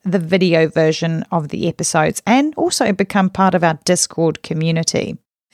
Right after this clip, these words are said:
As an aside, we're actually planning on doing a live Q and A and we'll be releasing details exclusively on our social media. So keep an eye out on our Instagram account at Stop the Killing Stories for the details in the coming weeks.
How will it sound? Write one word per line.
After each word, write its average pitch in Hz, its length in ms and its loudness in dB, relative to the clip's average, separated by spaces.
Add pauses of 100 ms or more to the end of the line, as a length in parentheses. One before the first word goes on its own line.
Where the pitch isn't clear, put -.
(100)
As 220 160 2
an 226 80 4
aside, 208 680 4
we're 202 200 2
actually 196 260 0
planning 202 340 2
on 180 120 2
doing 180 220 2
a 175 60 2
live 170 380 2
Q - 240 0
and 165 100 2
A 160 380 2
and 170 320 -2
we'll 165 80 -2
be 170 180 0
releasing 185 400 2
details 165 480 2
exclusively - 960 -2
on 185 140 2
our 170 120 2
social 170 380 -2
media. 156 420 0
So 175 320 2 (400)
keep 294 300 2
an 285 100 4
eye 190 220 4
out 170 320 0
on 170 140 2
our 170 120 2
Instagram 147 560 0
account 151 380 -4 (120)
at - 180 -2
Stop - 480 0
the - 80 2
Killing 175 360 0
Stories 160 680 0
for - 160 -2
the 170 140 2
details 160 640 0
in 208 140 2
the 208 60 2
coming 156 280 -2
weeks. - 360 -2